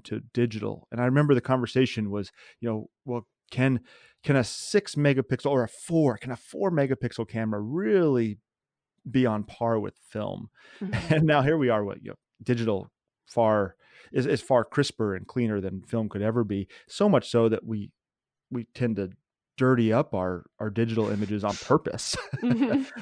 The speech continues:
Speaker 1: We add grain into them to make them look like film. Um, so I would love to get back into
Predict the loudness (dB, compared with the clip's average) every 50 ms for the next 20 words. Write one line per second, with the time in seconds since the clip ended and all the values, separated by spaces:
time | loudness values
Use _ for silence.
0 | 0 2 2 4 6 6 6 4 4 4 6 6 8 8 8 6 6 6 6 6
1 | 6 6 4 2 0 -2 -2 -2 0 0 0 0 0 0 0 0 0 0 0 -2
2 | -4 -6 -8 -8 -8 -8 -8 -8 -8 -12 -18 -20 -18 -6 0 2 2 2 2 -2
3 | -6 _ _ _ -4 -2 0 0 2 0 2 2 0 -2 -2 -4 -6 -8 -8 -6
4 | -10 -10 -10 -8 -8 -8 -8 -8 -10 -8 -6 -4 -2 -2 -4 -4 -6 -10